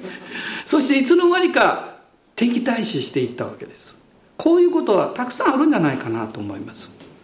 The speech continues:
つまりそれは、人間はますます孤独の中で自分中心になってきている。物が中心になっている。でも頭の中でよく分かってる、物よりも人の方が大事だって分かってるけど、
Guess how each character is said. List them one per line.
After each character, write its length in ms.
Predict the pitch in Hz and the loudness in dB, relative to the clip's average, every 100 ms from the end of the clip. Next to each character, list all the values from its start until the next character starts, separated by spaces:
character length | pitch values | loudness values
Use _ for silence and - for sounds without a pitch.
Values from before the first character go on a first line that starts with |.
| - - - | -20 -20 -14
つ 120 | - | 0
ま 100 | 285 | 2
り 80 | 277 | 4
そ 140 | 247 269 | 2 2
れ 80 | |
は、 460 | 269 269 240 - - - - | 4 4 2 0 -10 -18 -2
人 300 | 214 285 294 | 4 6 6
間 140 | 294 | 4
は 100 | 294 | 2
ま 200 | 262 226 | 2 0
す 120 | 262 302 | 2 2
ま 180 | 269 | 2
す 100 | - 214 196 196 | 0 0 0 0
孤 140 | - 247 | 0 2
独 220 | 226 196 | 2 2
の 120 | 170 | 4
中 320 | 143 135 135 | 2 0 -2
で 320 | 127 123 123 123 | -2 -2 -2 -2
自 180 | 127 | 0
分 260 | 170 226 220 | 0 0 -4
中 220 | - 127 | -2 -2
心 200 | 120 135 | 0 0
に 60 | 151 | 0
な 80 | 110 | -2
っ 40 | |
て 140 | - | -8
き 100 | 107 | -12
て 100 | - | -12
い 40 | 92 | -16
る。 60 | - _ _ _ _ _ _ _ | -18 _ _ _ _ _ _ _
物 320 | 190 302 302 | 4 6 4
が 160 | 202 147 | 2 -4
中 240 | - 151 | -2 -2
心 200 | 135 165 | 0 -2
に 40 | 120 | -2
な 60 | |
っ 40 | 101 | -6
て 200 | - 104 | -12 -14
い 20 | |
る。 80 | - - - - | -14 -20 -6 0
で 80 | |
も 120 | 247 233 | 2 4
頭 280 | 262 311 | 4 4
の 100 | 320 | 4
中 220 | 311 302 262 | 4 2 2
で 80 | |
よ 80 | 196 | 2
く 120 | - | 2
分 100 | 170 | 0
か 100 | 180 | 0
っ 80 | 196 | -2
て 100 | 196 | 0
る、 60 | 175 | 2
物 260 | 180 294 | 4 4
よ 80 | 285 | 4
り 60 | 220 | 2
も 120 | 220 | -2
人 200 | - 294 | 0 0
の 80 | 277 | 2
方 60 | 220 | 2
が 100 | 175 | 0
大 240 | 247 311 | 2 2
事 80 | 277 | 2
だ 140 | 214 | 2
っ 20 | |
て 60 | 202 | 4
分 140 | 226 | 2
か 180 | 269 359 | 4 2
っ 20 | |
て 100 | 349 | 4
る 120 | 330 175 | 2 2
け 80 | |
ど、 340 | 170 214 190 | 4 4 2